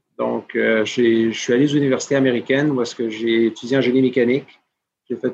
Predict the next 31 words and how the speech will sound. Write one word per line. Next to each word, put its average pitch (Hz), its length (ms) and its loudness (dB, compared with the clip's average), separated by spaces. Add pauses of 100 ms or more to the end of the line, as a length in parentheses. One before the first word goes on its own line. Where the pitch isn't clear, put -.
aussi - 260 -6
une 127 80 2
maîtrise 120 380 -2
en, 123 200 -2
en 120 80 0
gestion 123 320 0
en 131 40 2
génie 127 480 0
et 139 240 2
j'avais 123 260 2
une 123 120 2
bourse 147 320 0
pour 127 260 -4
jouer 120 180 0
au 131 60 2
soccer 127 440 -4
dans 117 160 -4
la 113 160 0
N 120 160 -2
C - 180 -4
A 113 100 0
A. 151 220 -4 (360)
Et 196 200 2
j'avais 147 280 2
une 139 100 -2
passion 165 600 -2
pour, 156 440 0
euh, 123 420 2
pour 151 180 -2
les 156 180 2
avions. 131 300 -2